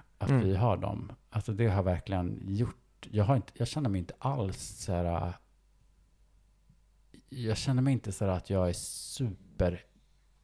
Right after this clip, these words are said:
Speaker 1: jag skulle gärna träffa någon, det är klart att det vore kul att, men jag känner mig inte så här, "Åh, det fattas i mitt liv, jag är halv", utan jag känner verkligen
Speaker 2: Mm.
Speaker 1: att just det här att ha så nära vänskapsrelationer där vi gör saker som också är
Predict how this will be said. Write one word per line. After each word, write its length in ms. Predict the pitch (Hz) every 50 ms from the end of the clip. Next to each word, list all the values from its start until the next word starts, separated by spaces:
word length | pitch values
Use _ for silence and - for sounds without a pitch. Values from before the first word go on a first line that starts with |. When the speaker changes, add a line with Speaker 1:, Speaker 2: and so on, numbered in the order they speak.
| _ _ _ -
Speaker 1:
jag 100 | 117 - - -
skulle 240 | - - 104 104
gärna 380 | 98 95 117 120 92 85 82 82
träffa 380 | - - 110 95 - - - 123
någon, 160 | 110 80 82
det 60 | 98
är 40 | -
klart 240 | - - 95 87 -
att 60 | -
det 80 | - 87
vore 160 | 90 90 85
kul 280 | - - 87 82 101 101
att, 140 | - - -
men 120 | 101 101
jag 80 | 92 90
känner 200 | - 110 101 101
mig 80 | 107
inte 140 | 104 - -
så 140 | - - 98
här, 240 | 90 87 87 85 92 - - - - - - - - - - - - _
"Åh, 240 | - - 151 214 208 165
det 80 | 151 123
fattas 500 | - 160 160 - - - - 131 - 160
i 40 | 135
mitt 160 | 143 139 -
liv, 340 | 131 131 131 135 135 131 127
jag 180 | 135 139 139
är 140 | 135 135 131 120
halv", 680 | - - - - - 143 147 139 131 127 117 101 110
utan 220 | 113 110 - 120 113
jag 120 | 113 113
känner 260 | - - 139 139 120 98
verkligen 420 | 87 87 92 - - - - 95
Speaker 2:
Mm. 140 | - - -
Speaker 1:
att 200 | 104 - - - 98
just 340 | 98 104 117 120 - - -
det 80 | 107
här 160 | 95 95 101 101
att 120 | 95 -
ha 360 | - - 117 110 110 113 120 - _ _ - _ _ _
så 140 | - - 120
nära 460 | 104 95 92 90 90 90 90 87 90 - - - _ -
vänskapsrelationer 1300 | - 107 95 90 - - - 104 98 - - - - - 101 95 95 92 - 156 160 120 95 - 90 90
där 240 | 95 98 98 95 90
vi 200 | 90 90 90 92
gör 300 | 110 143 139 110 104 98
saker 380 | - - - - - - 90
som 180 | - 95 92 87
också 260 | 87 - - - -
är 320 | - 87 98 98 98 -